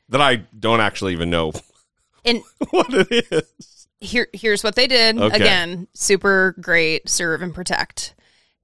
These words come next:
Speaker 2: An eighty-two-year-old woman in Alabama
Speaker 1: Up to no good, I bet.
Speaker 2: was arrested
Speaker 1: Mm.
Speaker 2: after failing to pay her delinquent trash bill.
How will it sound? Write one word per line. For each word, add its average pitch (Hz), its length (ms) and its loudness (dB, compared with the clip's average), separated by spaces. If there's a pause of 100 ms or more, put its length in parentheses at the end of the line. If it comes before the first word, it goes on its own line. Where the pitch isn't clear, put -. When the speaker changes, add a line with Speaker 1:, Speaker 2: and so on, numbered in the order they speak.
(160)
Speaker 2:
An 208 140 -4
eighty-two-year-old 311 880 0
woman 269 500 0 (600)
in 214 120 0
Alabama 202 800 2
Speaker 1:
Up 139 180 2
to 139 120 -2
no 147 220 6
good, 180 260 4
I 131 140 6
bet. 107 340 2 (300)
Speaker 2:
was 214 180 2
arrested 214 680 0
Speaker 1:
Mm. 71 1080 -6 (220)
Speaker 2:
after 202 320 0
failing 285 680 2
to 311 180 0
pay 180 720 0 (520)
her 208 120 -2
delinquent 208 1040 -2 (420)
trash - 440 -2
bill. - 320 -10